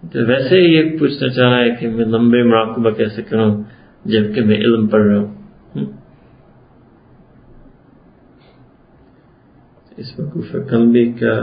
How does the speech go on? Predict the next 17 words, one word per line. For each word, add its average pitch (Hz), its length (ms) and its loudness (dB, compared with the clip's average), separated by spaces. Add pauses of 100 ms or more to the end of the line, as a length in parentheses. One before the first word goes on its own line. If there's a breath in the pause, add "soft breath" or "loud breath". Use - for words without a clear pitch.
(140)
اگر 104 240 -2
آپ 107 260 2 (260)
بالخصوص 113 800 -4 (100)
علم 120 260 0
کے 120 100 -8
دوران 104 500 -2
کریں 117 260 -2 (960 soft breath)
تو 110 80 -12
پھر 120 440 -2
آپ 110 240 -4
کو - 320 -8
اس 117 180 -6 (160)
علم 117 300 0
کا 107 140 -8
نور 104 420 0
ملے 101 380 -4
گا 98 100 -14